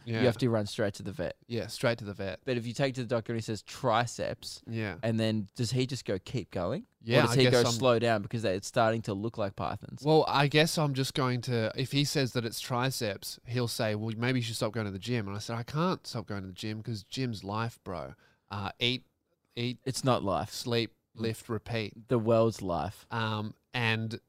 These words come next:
Speaker 2: what I'll have to do is go to a
Speaker 1: Yeah.
Speaker 2: tailor and, uh, and get them to adjust all of my sleeves to make them python-sized
Speaker 1: Python.
Speaker 2: tricep friendly.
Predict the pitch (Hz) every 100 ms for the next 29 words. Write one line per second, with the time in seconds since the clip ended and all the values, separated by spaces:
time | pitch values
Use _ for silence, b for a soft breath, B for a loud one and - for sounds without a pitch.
0 | _ - 123 117 117 147 - 127 113 135
1 | 117 104 - 110 127 127 95 - _ _
2 | _ _ - 104 101 101 104 101 98 95
3 | - _ 101 104 107 117 - 107 - 101
4 | 107 104 107 - - 110 104 101 98 -
5 | 107 110 107 - - - _ _ _ _
6 | _ _ _ _ _ 107 104 - 104 -
7 | 107 107 - 110 113 107 101 107 98 101
8 | 101 - 98 - - 104 104 98